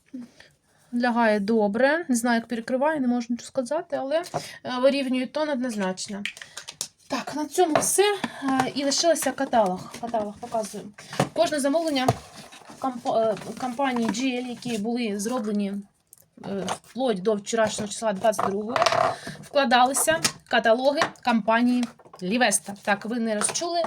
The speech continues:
компанії Лівеста. Чому Лівеста? Тому що, е, генеральний директор компанії G L, Аліна, не лізь сюди, йде,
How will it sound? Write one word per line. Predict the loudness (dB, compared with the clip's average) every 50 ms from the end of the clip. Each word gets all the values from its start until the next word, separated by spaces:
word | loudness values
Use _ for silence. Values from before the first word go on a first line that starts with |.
| -2 -6 -8 -4
компанії | -4 -4 -2 -2 -4 -4 -2 -2 -2 -4 -6 -6 -6
Лівеста. | 0 2 2 2 2 0 -8 -8 -8
Чому | -6 -6 -4 -4 -6
Лівеста? | -4 -2 -2 -4 -4 -6 -12 -16 -14 _
Тому | -4 -2 0 0 0
що, | 0 0 -2 -2 -4 -6 -10 -16 -16 -18 -18 _ _ _ _ _ _ _ _ _ _ _ -14 -10 -6 -2
е, | 0 0 2
генеральний | 2 0 0 2 4 4 4 4 2 -2 -4
директор | 0 2 4 4 2 2 0 -8 -4
компанії | 0 0 0 2 2 2 2 2 0 0
G | 2 2 4 4 2 2
L, | 0 -2
Аліна, | -4 -4 -2 0 0
не | 0 0
лізь | 0 -2 -4
сюди, | -6 -8 -8 -10 -14 -16 -20 -20 -20 -18 -16 -16 -16 -18 _ _ _ _ _ _ -14 -8 -4
йде, | -2 0 2 4 4 4 2 0